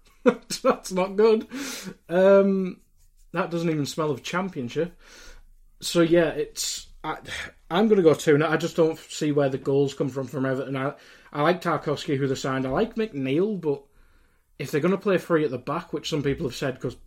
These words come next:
they bought Vinagre, who's more of a wing back, and, um, their Scottish full Patterson's more of a wing back as well. Doesn't really get the best out of McNeil. Um, so yeah, it's a,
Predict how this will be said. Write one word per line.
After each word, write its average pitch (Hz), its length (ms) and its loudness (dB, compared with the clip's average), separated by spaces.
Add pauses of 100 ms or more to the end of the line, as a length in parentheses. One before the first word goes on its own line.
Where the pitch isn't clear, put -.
they 143 80 -8
bought 127 240 -6
Vinagre, 131 400 -2
who's 127 160 -6
more 131 160 -2
of 123 80 -2
a 123 80 -2
wing 139 240 -2
back, 151 220 -4
and, 127 180 -8 (180)
um, 120 360 -8 (880)
their 127 240 -6
Scottish 143 380 -4
full 139 220 -2
Patterson's 147 540 -4
more 143 200 0
of 139 60 0
a 139 40 2
wing 139 220 0
back 143 200 -8
as 131 100 -10
well. 165 280 -4 (560)
Doesn't 175 220 2
really 156 200 2
get 165 140 2
the 165 60 -6
best 160 260 -2
out 139 120 -4
of 131 60 -6
McNeil. 139 580 -4 (180)
Um, 135 560 -4 (1200)
so 165 120 -4
yeah, 139 240 -2
it's 120 120 -12
a, 147 80 -4